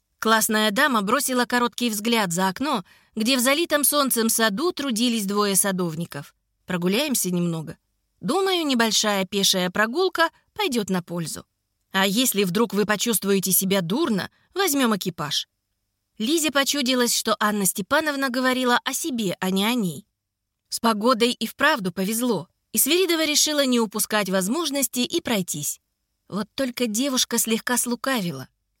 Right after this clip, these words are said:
Идти предстояло больше часа, поэтому без экипажа они вряд ли бы справились. Однако говорить о том Лиза не торопилась. После короткой трапезы Бельская возвратилась к себе переодеваться,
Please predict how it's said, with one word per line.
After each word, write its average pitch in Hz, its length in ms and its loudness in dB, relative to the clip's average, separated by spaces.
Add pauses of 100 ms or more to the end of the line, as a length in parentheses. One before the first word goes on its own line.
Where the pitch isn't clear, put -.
(120)
Идти 254 340 0
предстояло 202 720 0
больше 269 360 0
часа, - 480 0 (340)
поэтому 214 460 2
без 202 200 0
экипажа 220 600 2
они 185 260 0
вряд 185 280 -2
ли 247 100 -2
бы 302 100 0
справились. 196 640 -2 (360)
Однако 208 460 2
говорить 190 540 0
о - 80 0
том 285 360 0 (220)
Лиза 302 300 0
не 220 120 2
торопилась. 180 680 -4 (640)
После 233 320 2
короткой 226 400 0
трапезы 196 520 -2 (200)
Бельская 320 500 2
возвратилась 240 600 0
к - 80 -4
себе 233 240 0
переодеваться, 220 800 -2